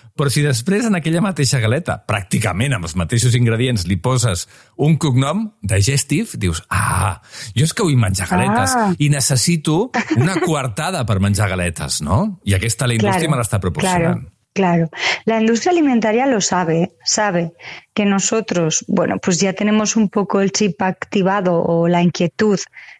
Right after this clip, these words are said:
Speaker 2: de que queremos comer más sano, pero sabe igualmente que seguimos enganchados al sabor dulce y que nos encantan los ultraprocesados.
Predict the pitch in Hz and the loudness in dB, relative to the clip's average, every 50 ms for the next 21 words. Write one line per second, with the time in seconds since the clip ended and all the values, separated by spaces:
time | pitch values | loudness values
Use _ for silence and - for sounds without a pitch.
0 | _ _ - 175 165 180 165 - - - 170 165 165 160 160 160 151 - - 185 | _ _ -2 0 0 0 0 -2 -2 -2 0 2 2 2 2 0 0 0 0 0
1 | 170 165 175 185 185 180 - - - 180 180 185 175 180 170 165 170 160 - - | 0 2 2 2 2 0 -2 -2 0 2 2 2 2 2 0 0 0 0 0 0
2 | 208 220 208 202 208 247 - - - - - - - - - 185 196 185 - 214 | 0 0 0 0 0 -2 -2 -4 -6 -6 -6 -4 -4 -2 -2 0 2 2 0 0
3 | 202 214 226 240 226 220 220 214 214 214 220 226 240 240 233 - 226 226 247 277 | 0 2 2 2 2 2 2 0 0 0 0 0 2 2 2 2 0 0 0 0
4 | 330 311 _ - - 202 185 180 175 170 170 - 185 180 165 170 170 180 170 180 | -2 -4 _ -2 0 2 2 2 2 2 2 2 2 4 4 4 4 4 4 4
5 | 185 175 180 180 180 180 - 185 180 180 170 185 190 180 185 190 185 196 202 190 | 4 4 4 4 4 2 2 2 2 2 2 2 2 2 2 2 2 2 2 4
6 | 208 226 226 214 196 240 254 277 233 254 226 202 196 180 185 180 180 - 190 180 | 4 4 4 4 4 2 2 2 0 0 0 0 2 2 2 2 2 0 0 0
7 | 180 175 170 185 196 208 226 - - 233 214 - 202 190 - 190 165 - - 165 | 2 2 2 2 0 0 0 0 0 0 0 0 -2 -2 -2 -4 -4 -2 -2 -4
8 | - - 175 202 240 262 233 - - - - | -2 -2 0 0 2 0 0 -2 -4 -8 -10